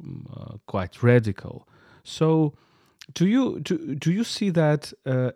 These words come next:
evolution of this idea that starting from Ukraine, it was first applied to Ukraine, and that it was probably,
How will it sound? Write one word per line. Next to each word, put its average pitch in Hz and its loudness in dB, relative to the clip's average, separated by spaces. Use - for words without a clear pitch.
evolution 123 0
of 107 -4
this 117 -2
idea 113 2
that 101 -2
starting 139 0
from 123 -2
Ukraine, 113 -4
it 95 -10
was 98 -8
first - -2
applied 113 2
to - -6
Ukraine, 104 -2
and 98 -2
that 104 -2
it 101 -10
was 98 -8
probably, 107 0